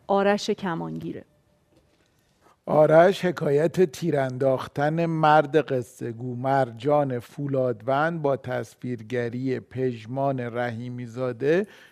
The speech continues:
Speaker 2: نشر افق.
Speaker 1: اه، درباره آرش هم البته کتاب زیاد هست. این، اه، کتاب تصویرگری خیلی خوبی داره، کوتاهه و بچه می‌تونه بخونه.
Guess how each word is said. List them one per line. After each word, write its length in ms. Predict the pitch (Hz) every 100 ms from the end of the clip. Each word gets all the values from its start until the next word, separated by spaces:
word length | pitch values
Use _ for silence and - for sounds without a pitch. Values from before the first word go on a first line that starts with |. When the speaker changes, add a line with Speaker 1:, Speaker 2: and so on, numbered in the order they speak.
| _ 143
Speaker 2:
نشر 460 | 151 185 - 180
افق. 540 | 202 156 135 - - - - _ _ _ _ _ _ _ _ - - - _ -
Speaker 1:
اه، 320 | 254 262 262 247 _ _ -
درباره 380 | 294 294 311
آرش 320 | 349 277 277 294
هم 80 |
البته 300 | 277 226 214
کتاب 340 | 240 240 220 208
زیاد 400 | 190 190 175 156
هست. 340 | 165 160 _ _
این، 300 | 285 311 285
اه، 120 | 247
کتاب 340 | - 269 262 262
تصویرگری 720 | 226 208 - 202 208 202 208
خیلی 360 | 226 - - 240
خوبی 340 | - 233 208
داره، 480 | 190 180 175 175 180 - _ - - _ _ _ -
کوتاهه 680 | 269 247 233 254 226 254 240
و 100 | 220
بچه 300 | 196 - 208
می‌تونه 380 | 208 - 214 202
بخونه. 600 | 208 - 240 240 233